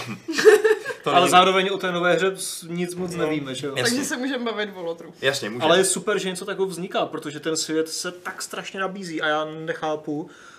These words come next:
Speaker 2: proč není víc her podle toho, nebo podle těch filmů, že jo, protože dřív byly
Speaker 4: Protože
Speaker 2: hry.
Speaker 4: oni si syslej tu licenci a nechtějí moc prodávat.
Speaker 2: Možná mají nějaké drahé poplatky licenční nebo nějaké jako dost nevýhodné
Speaker 4: Skoro
Speaker 2: podmínky,
Speaker 4: určitě.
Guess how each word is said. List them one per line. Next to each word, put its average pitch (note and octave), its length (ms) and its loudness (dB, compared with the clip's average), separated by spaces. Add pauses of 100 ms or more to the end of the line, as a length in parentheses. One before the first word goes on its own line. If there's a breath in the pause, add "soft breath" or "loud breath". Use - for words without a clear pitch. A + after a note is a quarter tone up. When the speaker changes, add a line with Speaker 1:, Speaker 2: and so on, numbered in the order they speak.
(140 loud breath)
Speaker 2:
proč D3+ 220 -6
není D3+ 220 -4
víc E3+ 260 -8
her F3 300 -4
podle D#3 320 -4
toho, C#3 260 -6
nebo C#3+ 220 -2
podle D#3+ 240 0
těch F3+ 180 0
filmů, G3 320 0
že C#3 80 -2
jo, B2+ 60 0
protože C3 160 -4
dřív C#3 200 -6
byly A3 200 0
Speaker 4:
Protože D#3+ 160 4
Speaker 2:
hry. D#3+ 140 4
Speaker 4:
oni C#4 160 -6
si - 480 -10
syslej B3 400 -4
tu B3+ 140 -8
licenci A3+ 480 -6
a G3+ 80 -6
nechtějí G#3 380 -8
moc G#3 160 -10
prodávat. E3+ 480 -6
Speaker 2:
Možná C#3+ 240 -2
mají C#3+ 300 2
nějaké C#3+ 280 0
drahé C#3 200 -2
poplatky C#3+ 420 -8
licenční C3 360 -10
nebo B2+ 140 -6
nějaké B2 280 -4 (320)
jako C#3 220 -6
dost C3 180 -6
nevýhodné C#3 420 -4
Speaker 4:
Skoro C#3 160 -2
Speaker 2:
podmínky, C3+ 360 -6
Speaker 4:
určitě. - 40 -4